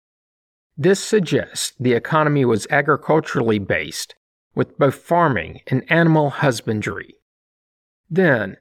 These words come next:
about one hundred fifty years later, sometime around ten fifty B C, the village was again abandoned, with nothing uncovered indicating that it was burned or otherwise destroyed.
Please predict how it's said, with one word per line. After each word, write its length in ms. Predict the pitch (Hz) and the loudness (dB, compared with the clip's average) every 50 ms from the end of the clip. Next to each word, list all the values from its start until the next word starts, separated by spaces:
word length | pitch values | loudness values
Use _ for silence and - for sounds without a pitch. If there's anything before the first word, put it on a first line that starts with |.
| - | -6
about 300 | 160 139 139 123 - - | -4 0 0 0 0 -2
one 260 | 151 147 175 190 185 147 | -2 0 2 2 2 2
hundred 320 | 151 185 185 170 160 147 | 0 0 0 0 0 -2
fifty 320 | - - 147 147 - 143 | -2 -4 -4 -2 0 0
years 400 | 135 131 131 123 113 110 104 - | 2 4 4 4 2 0 -2 -4
later, 500 | - 110 101 90 87 90 90 - - - _ _ _ _ _ _ _ - | -2 -2 -2 -2 -4 -6 -10 -12 -16 -20 _ _ _ _ _ _ _ -10
sometime 540 | - - - 196 202 190 - 202 196 175 | -6 0 2 2 2 4 4 2 2 4
around 360 | 160 147 143 135 131 120 113 - | 2 2 2 2 2 0 -2 -4
ten 320 | - - 170 165 170 156 | -2 0 2 2 2 2
fifty 360 | 139 - 151 - - - 131 | 2 0 -2 -4 0 -2 -2
B 220 | 110 120 127 117 104 | 0 0 0 0 0
C, 540 | - - - - 95 78 76 - - _ _ _ _ _ _ _ _ _ | 0 -4 -6 -6 -6 -6 -8 -10 -16 _ _ _ _ _ _ _ _ _
the 80 | - 139 | -4 -2
village 400 | 131 147 175 180 185 180 156 139 | 2 2 4 4 4 2 2 2
was 260 | 139 139 131 127 113 | 2 2 2 2 2
again 420 | 127 120 117 131 156 165 156 147 135 | -2 -2 0 2 2 4 4 4 2
abandoned, 760 | 120 113 117 113 113 110 107 101 101 113 87 143 - - _ _ _ _ _ _ - | 0 0 0 -2 -2 -2 -4 -4 -4 -6 -8 -8 -12 -20 _ _ _ _ _ _ -4
with 200 | - 120 - - | -2 -2 0 2
nothing 440 | 147 151 165 185 180 - 196 196 190 | 2 4 4 2 2 2 2 4 4
uncovered 580 | 185 175 - - 160 151 127 135 120 123 - - | 4 2 0 0 -2 -2 0 0 -2 -4 -4 -2
indicating 600 | - 151 156 147 135 - - 139 117 117 117 117 | -2 0 2 2 0 0 -2 -2 0 0 0 0
that 140 | 113 113 - | 0 0 0
it 140 | - - - | -2 -4 -2
was 160 | 175 120 113 | -2 -2 -2
burned 560 | 110 110 120 117 110 104 98 101 101 104 - - - | 0 0 0 0 0 -2 -4 -4 -6 -8 -10 -4 -4
or 220 | 123 - - - | -4 -2 0 0
otherwise 560 | 151 151 151 131 113 117 110 110 101 - - | 0 0 2 0 2 2 0 0 -2 -4 -8
destroyed. 760 | - 107 - - - - 156 139 123 101 90 - 98 - - | -8 -6 -6 -6 -4 -2 0 2 2 2 0 -4 -8 -16 -20